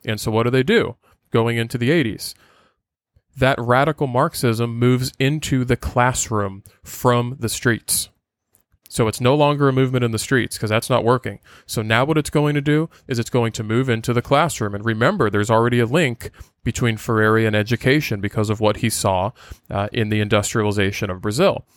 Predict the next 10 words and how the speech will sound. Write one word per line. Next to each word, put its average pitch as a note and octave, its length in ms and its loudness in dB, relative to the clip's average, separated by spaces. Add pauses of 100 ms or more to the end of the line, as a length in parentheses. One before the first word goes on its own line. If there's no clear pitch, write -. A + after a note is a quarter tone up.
(200)
So - 180 0
they A2+ 120 2
now A2+ 260 2
move B2+ 300 2
this A#2+ 180 2
into A#2 320 -4
the A2 120 -2
classrooms, B2 680 -2
and A2+ 240 -4
this B2 560 2